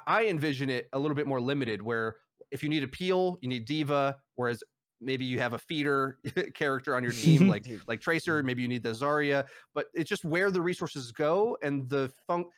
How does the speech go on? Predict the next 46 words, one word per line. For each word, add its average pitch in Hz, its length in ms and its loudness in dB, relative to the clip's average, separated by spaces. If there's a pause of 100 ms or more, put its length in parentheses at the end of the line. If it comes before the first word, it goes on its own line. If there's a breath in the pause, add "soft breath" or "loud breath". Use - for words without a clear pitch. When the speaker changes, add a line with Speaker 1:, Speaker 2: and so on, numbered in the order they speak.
(160 soft breath)
Speaker 1:
and 147 160 0
the 139 240 2
look 143 540 0 (160)
of 135 100 -2
how 143 200 2
that 135 200 0
initiation 135 680 -2
is 113 120 -6
set 127 200 0
up 107 260 -2
will 123 120 -4
be 110 300 -6 (360)
closer 120 300 -2
to, 110 300 -4
uh, 104 240 -2 (120)
a 110 80 -4
moba 104 280 -4
game. 85 280 -6 (120)
Go 117 80 -2
ahead, 95 180 -4 (260)
uh, - 120 -10
Sam. 90 300 -12 (720 soft breath)
Speaker 3:
I, 139 280 0
I 131 160 2
think 123 260 -6
you, 113 100 -10
you 120 180 -8
hit 135 160 -6
the 117 60 -6
nail 113 200 2
on 107 60 2
the 107 80 -2
head. 107 160 -2
I 110 80 2
think 127 200 -4
if 123 100 -4
people 143 300 -6
are 123 60 0
sh-, 117 120 -8 (580 loud breath)
teamwork 233 400 2
between 165 400 -2
tanks 175 480 -6
specifically 104 960 -6 (500 soft breath)
will 135 120 -2
go 113 260 2
away, 98 380 2